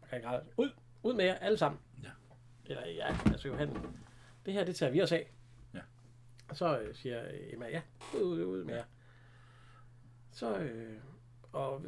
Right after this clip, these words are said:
Speaker 1: Bettina, hun siger, "Spøj, det er bare en dårlig spøj."
Speaker 2: Ja, hun får så lige noget beroligende.
Speaker 1: Ja, hun får lige lidt at drikke der, så, øh, "Hvad er det, der er sådan en dårlig spøj, at, øh,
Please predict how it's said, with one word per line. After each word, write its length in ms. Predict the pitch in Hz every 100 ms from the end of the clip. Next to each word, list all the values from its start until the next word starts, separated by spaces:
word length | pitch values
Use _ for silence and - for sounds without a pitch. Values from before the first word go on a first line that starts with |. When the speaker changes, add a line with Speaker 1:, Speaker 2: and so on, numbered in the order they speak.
| 147
Speaker 1:
Bettina, 280 | 135 - 151
hun 40 | 123
siger, 380 | 120 110 120
"Spøj, 300 | - - 139
det 120 | - -
er 60 | -
bare 120 | 131
en 40 | -
dårlig 280 | 139 175
spøj." 200 | 143 135 - - - - - - - - - 90
Speaker 2:
Ja, 40 | 80 101
hun 100 | 101
får 200 | 120 101
så 100 | 101
lige 140 | 104 98
noget 160 | 85
beroligende. 520 | 87 185 185 143 131 160
Speaker 1:
Ja, 80 |
hun 120 | 185 180
får 180 | 202
lige 200 | 180 185
lidt 160 | 170 170
at 40 | 127
drikke 300 | 143 143 135
der, 100 | 120
så, 260 | 147 139
øh, 180 | 123 120
"Hvad 140 | 170
er 40 | 185
det, 120 | 160
der 80 | 151
er 120 | 143
sådan 160 | 139 143
en 60 |
dårlig 280 | 139 131 143
spøj, 280 | - 131 151
at, 240 | 131 -
øh, 240 | 127 123